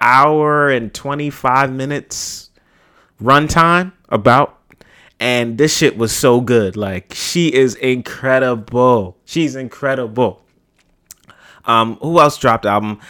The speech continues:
Shout out to my guy Marlon, put me on to I D K. Um, his album called You See For Yourself. Shout out to him. I, this is my first time ever hearing him. He did, he did his thing.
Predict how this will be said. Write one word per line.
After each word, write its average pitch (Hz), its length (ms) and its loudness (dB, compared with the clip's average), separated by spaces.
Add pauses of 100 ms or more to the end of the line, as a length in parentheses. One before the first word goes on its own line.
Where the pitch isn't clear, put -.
(100)
Shout 151 180 4
out 131 80 4
to 175 60 0
my 151 120 6
guy 135 200 6
Marlon, 151 480 4
put - 160 0
me 139 100 -2
on 135 160 0
to 131 180 -2
I 127 180 4
D 127 220 0
K. 160 560 2 (380)
Um, 120 160 2
his 139 200 2
album 135 400 2
called 123 540 2
You 151 140 0
See 156 240 -2
For 143 200 -2
Yourself. 151 720 2 (400)
Shout 143 300 2
out 143 140 4
to 139 80 -2
him. 151 260 4
I, 120 240 4
this 123 220 -4
is 147 60 -6
my 127 120 0
first 147 300 -2
time 127 160 2
ever 123 240 -2
hearing 147 320 0
him. 170 220 -4
He 151 120 -4
did, 120 380 -2
he 139 160 -4
did 120 200 0
his 95 180 -4
thing. 123 440 -2